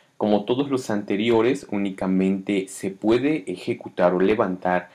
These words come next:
el manejador de eventos después de que se reciba el evento Device Ready. Al igual que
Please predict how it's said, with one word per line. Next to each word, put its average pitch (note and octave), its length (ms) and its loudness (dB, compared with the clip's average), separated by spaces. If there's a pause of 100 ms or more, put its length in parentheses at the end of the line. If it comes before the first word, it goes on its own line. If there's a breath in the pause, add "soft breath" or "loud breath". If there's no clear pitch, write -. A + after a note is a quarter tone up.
(300 loud breath)
el F#2+ 340 0
manejador F#2 720 0
de B2 120 2
eventos G#2+ 640 0
después B2 480 0
de D3+ 120 -2
que C#3+ 80 -4
se A#2 180 -8
reciba G#2+ 520 -4
el F#2 100 0
evento F#2+ 440 0
Device F2 520 -2
Ready. - 380 -2 (720 loud breath)
Al G#2+ 200 4
igual G#2+ 460 6
que B2+ 380 2